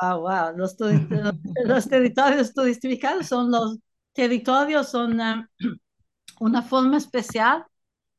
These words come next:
Speaker 1: de zonas de sacrificios, ¿no? Las zonas de sacrificio, la zona que son, eh, que se llaman zona de sacrificio porque son tan contaminadas, etcétera. Bueno, el turismo es una forma de contaminación.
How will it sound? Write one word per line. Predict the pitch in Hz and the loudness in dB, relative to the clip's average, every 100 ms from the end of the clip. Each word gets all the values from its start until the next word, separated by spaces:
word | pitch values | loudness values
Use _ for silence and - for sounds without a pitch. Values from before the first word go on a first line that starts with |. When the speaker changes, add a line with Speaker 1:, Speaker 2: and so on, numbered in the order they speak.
| - | -4
Speaker 1:
de | 208 | -2
zonas | 208 254 277 254 | 0 0 0 0
de | 247 | -2
sacrificios, | 214 220 - 202 277 339 - 165 156 - _ _ | -4 -6 -6 -6 -4 -6 -6 -8 -10 -20 _ _
¿no? | 220 269 294 | 0 2 2
Las | 240 202 | 2 2
zonas | 247 262 240 | 2 2 0
de | 226 | -2
sacrificio, | 233 220 220 214 247 240 269 254 | -4 -6 -6 -4 -6 -4 -4 -4
la | 214 202 | -2 -4
zona | 208 240 262 240 - _ - _ _ | 0 0 2 0 -4 _ -20 _ _
que | 247 233 214 214 196 | -2 0 0 0 -2
son, | 196 226 214 208 208 _ _ _ _ _ | -4 -4 -2 -4 -6 _ _ _ _ _
eh, | 202 196 202 202 | -10 -4 -2 -2
que | 208 208 | -4 -6
se | 226 | -2
llaman | 214 233 233 202 | -2 0 0 0
zona | 226 233 | -2 -4
de | 214 | -4
sacrificio | 208 208 208 208 226 233 220 | -6 -6 -6 -4 -6 -6 -8
porque | 202 185 196 | -8 -8 -10
son | 196 190 | -8 -8
tan | 190 208 208 | -4 -2 -2
contaminadas, | 220 208 202 202 196 196 202 214 214 190 | -4 -6 -4 -4 -2 -2 0 0 -2 -8
etcétera. | - 208 202 180 | -8 -10 -8 -6
Bueno, | 185 269 247 220 _ _ _ | -4 -2 -2 -4 _ _ _
el | 220 220 | -4 -2
turismo | 220 240 247 320 294 277 | 2 2 4 2 0 0
es | 214 | 0
una | 226 214 | -2 -6
forma | 208 220 226 | -6 -2 -2
de | 220 | -2
contaminación. | 220 208 208 208 196 190 - 311 | -4 -4 -2 -2 -2 -4 -4 -6